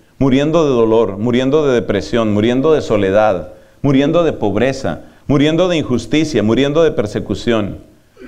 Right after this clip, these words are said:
¿Qué le pasa a ese muchacho? Su mente cambia.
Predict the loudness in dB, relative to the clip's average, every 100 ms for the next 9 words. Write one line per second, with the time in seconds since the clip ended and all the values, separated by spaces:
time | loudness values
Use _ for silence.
0 | -20 -20 -18 -16 -16 -12 -4 0 0 0
1 | 2 2 2 0 2 0 0 0 -2 -6
2 | -20 -20 _ _ -2 2 2 0 0 0
3 | 0 0